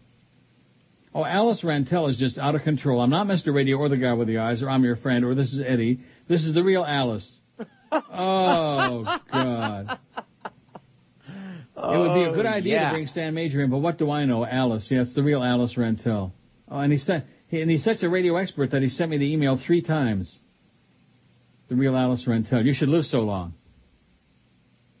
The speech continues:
Speaker 1: Oh, here's one. It's the Daily Neil Rogers Misogynist Show. "We hate Rachel, Joyce,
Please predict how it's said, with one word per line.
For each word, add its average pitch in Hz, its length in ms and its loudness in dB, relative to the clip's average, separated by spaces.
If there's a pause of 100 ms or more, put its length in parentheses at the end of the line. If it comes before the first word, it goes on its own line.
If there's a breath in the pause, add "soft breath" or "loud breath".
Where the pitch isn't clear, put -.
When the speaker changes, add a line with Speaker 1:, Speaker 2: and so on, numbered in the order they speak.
(1080)
Speaker 1:
Oh, 190 160 0
here's 196 300 2
one. 147 220 -2
It's 139 180 -6
the 135 120 -2
Daily 175 300 2
Neil 165 180 0
Rogers 156 400 0
Misogynist 143 680 0
Show. 135 140 2
"We 127 160 2
hate 175 160 2
Rachel, 151 400 0
Joyce, 139 420 0